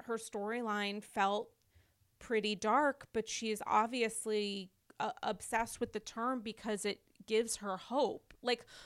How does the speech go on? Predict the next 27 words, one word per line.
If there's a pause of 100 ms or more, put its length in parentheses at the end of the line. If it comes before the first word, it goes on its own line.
(140)
learning
the
lessons
that
she
would
need
to
learn
and
potentially
changing
her
behavior (540)
might
feel
hopeless
to
her (100)
'cause
she
doesn't
wanna
do
it, (280)
but
she